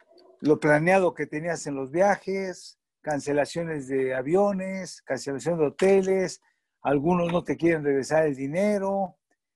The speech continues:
O sea, sí ha impactado porque tanto monetariamente puedes perder parte de tu dinero que ya invertiste en los viajes, a, este, a dejar de, o sea, de viajar.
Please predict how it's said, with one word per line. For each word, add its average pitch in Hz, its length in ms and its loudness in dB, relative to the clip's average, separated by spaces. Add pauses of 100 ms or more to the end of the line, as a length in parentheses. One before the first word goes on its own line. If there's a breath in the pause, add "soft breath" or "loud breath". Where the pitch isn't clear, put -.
(120)
O - 80 -12
sea, 190 300 0
sí 196 340 -4
ha 208 60 4
impactado 170 720 -6
porque 135 500 -14 (540)
tanto 143 300 -2
monetariamente 160 760 -2
puedes 180 400 -4
perder 151 440 -6 (280)
parte 165 300 -4
de 147 120 -4
tu - 120 -12
dinero 151 260 -8
que 147 120 -8
ya 156 80 -2
invertiste 156 640 -4
en 131 100 -6
los 127 100 -10
viajes, 170 580 -2 (1000)
a, 123 440 2
este, 127 1300 -8 (1200)
a 147 140 4
dejar 180 320 4
de, 160 500 -2
o 160 80 -8
sea, 185 260 -4
de 147 260 -6
viajar. 160 480 -2